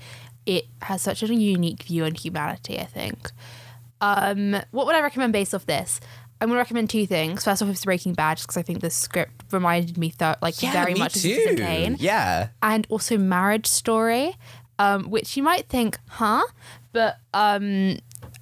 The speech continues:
Speaker 1: I think they share similarities not only in the script writing but in the cinematography.
Speaker 2: Yeah.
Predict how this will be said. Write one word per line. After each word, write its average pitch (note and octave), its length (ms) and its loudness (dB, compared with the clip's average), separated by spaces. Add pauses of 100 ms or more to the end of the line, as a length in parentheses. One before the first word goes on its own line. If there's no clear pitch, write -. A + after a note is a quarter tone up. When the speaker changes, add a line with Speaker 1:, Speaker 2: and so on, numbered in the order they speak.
(380)
Speaker 1:
I G3+ 220 2
think G#3+ 360 -2
they F#3 160 2
share F3 240 2
similarities E3+ 720 0
not F#3 100 0
only E3+ 140 0
in E3 60 0
the D#3 40 -4
script - 180 -4
writing E3+ 200 -2
but D#3+ 60 0
in D#3 40 -2
the D#3 60 -2
cinematography. F3 580 -4 (180)
Speaker 2:
Yeah. C3+ 140 2